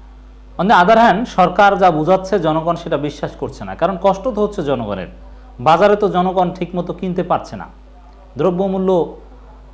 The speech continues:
আকাশ ছোঁয়া। তো এই যে বিএনপি এটা নিয়ে সরকারকে চাপ প্রয়োগ করছে বা সমস্যা সমাধানের জন্য আহ্বান জানাচ্ছে, এতে একটা সুফল পাচ্ছে, কাজ হচ্ছে। কারণ আওয়ামী লীগকে পাল্টা জবাব দিতে হচ্ছে।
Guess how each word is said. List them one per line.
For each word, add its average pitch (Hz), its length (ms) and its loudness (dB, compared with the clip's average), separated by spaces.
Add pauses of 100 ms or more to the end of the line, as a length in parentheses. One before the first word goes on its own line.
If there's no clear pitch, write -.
(220)
আকাশ 160 480 0
ছোঁয়া। 101 220 -6 (920)
তো 170 100 -6
এই 220 160 4
যে 233 100 4
বিএনপি 180 560 0
এটা 160 160 0
নিয়ে 165 140 0
সরকারকে 156 440 0
চাপ 143 280 4
প্রয়োগ 143 220 -2
করছে 139 340 -4
বা 123 140 -2
সমস্যা 156 360 -8
সমাধানের 139 520 -6
জন্য 131 160 -2
আহ্বান 131 280 0
জানাচ্ছে, 113 460 -4 (800)
এতে 180 140 4
একটা 214 180 2
সুফল 185 460 4
পাচ্ছে, 123 240 0
কাজ 139 240 2
হচ্ছে। 117 200 -8
কারণ 196 360 2 (140)
আওয়ামী 165 300 0
লীগকে 196 460 0 (560)
পাল্টা 180 280 4
জবাব 180 380 4
দিতে 190 200 0
হচ্ছে। 190 400 0